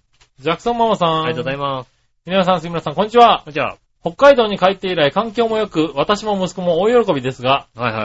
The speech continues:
Speaker 2: はい。
Speaker 1: 夫はやっぱりまだまだ大変みたいです。
Speaker 2: まあね。
Speaker 1: は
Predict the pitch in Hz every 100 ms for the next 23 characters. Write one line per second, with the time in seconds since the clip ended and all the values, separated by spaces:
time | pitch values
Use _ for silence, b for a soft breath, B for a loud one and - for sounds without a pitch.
0 | 95 95 151 - 240 226 220 247 180 196
1 | 220 170 143 185 196 196 190 135 120 -
2 | _ _ 113 120 131 147 143 143 123 147
3 | 165 190 190 160 - - 147 143 139 117
4 | 104